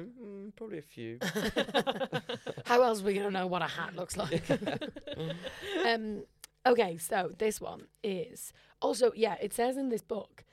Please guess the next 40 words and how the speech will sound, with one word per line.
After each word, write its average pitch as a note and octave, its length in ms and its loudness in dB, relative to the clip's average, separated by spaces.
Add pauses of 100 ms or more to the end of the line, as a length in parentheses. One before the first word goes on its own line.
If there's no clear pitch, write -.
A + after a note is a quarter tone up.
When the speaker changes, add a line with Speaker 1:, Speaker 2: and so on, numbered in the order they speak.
(220)
Speaker 2:
that G3 320 -4
often F#3 500 -4 (140)
when G3 180 0
they F#3+ 220 0
say G3 320 -2
Miss C4 240 0
Grey G3+ 460 -4
or F3 140 -6
Miss F#3+ 280 -4
Wentworth G3 540 -6
or E3+ 60 -6
something, G3 340 -12 (240)
in G#3+ 120 2
reality G#3 580 0
they G3 160 -2
were E3 120 -4
men. E3 300 -8 (480)
Speaker 1:
Sure. G#2 440 -10
Speaker 2:
The F#3 100 -6
agony D#3+ 340 -8
aunts. - 340 -14 (100)
Speaker 1:
Ah, A2+ 420 -4
interesting. A2 500 -14
Speaker 2:
Because F3+ 340 -8
I F#3+ 100 -6
think G#3 360 -2
in G3+ 220 -2
order G#3+ 280 4
to G3+ 160 -4
be G#3 200 0
an F#3+ 120 0
agony D#3+ 320 -6
aunt, D3+ 180 -8
you F3+ 60 -6
would F3+ 80 -10
have E3+ 200 -8
to F3 120 -8
be E3+ 240 -8
employed. F3 580 -6 (1500)
Speaker 1:
Okay. B2 380 -8